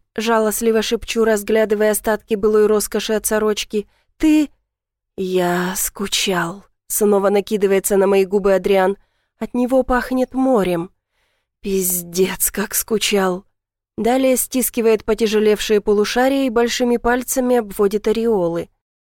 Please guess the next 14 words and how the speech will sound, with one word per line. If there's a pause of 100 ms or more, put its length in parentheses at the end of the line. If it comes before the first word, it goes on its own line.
(160)
Смотрит. (300)
Секунда. (380)
Нападает,
мучает
грудь
ртом
и
царапает
нежную
кожу
колючим
подбородком. (680)
"Идеальная,
Вера".